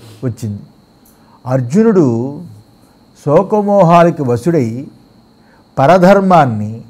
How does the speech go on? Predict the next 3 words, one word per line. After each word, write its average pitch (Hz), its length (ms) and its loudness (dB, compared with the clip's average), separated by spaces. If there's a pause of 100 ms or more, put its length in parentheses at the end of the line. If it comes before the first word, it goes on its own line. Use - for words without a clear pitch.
(580)
స్వధర్మంగా 180 960 2 (340)
ఆయన 135 160 -6
అనుకున్నాడు. 139 640 -6